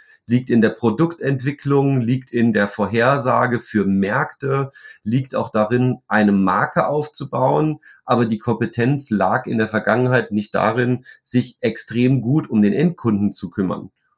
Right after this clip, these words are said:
Und deswegen hat man ja den Handel genutzt und hatte in den letzten Jahrzehnten eine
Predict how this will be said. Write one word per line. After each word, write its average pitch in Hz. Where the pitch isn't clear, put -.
Und 104
deswegen 113
hat 123
man 120
ja 110
den 101
Handel 139
genutzt 120
und 120
hatte 123
in 117
den 110
letzten 113
Jahrzehnten 127
eine 107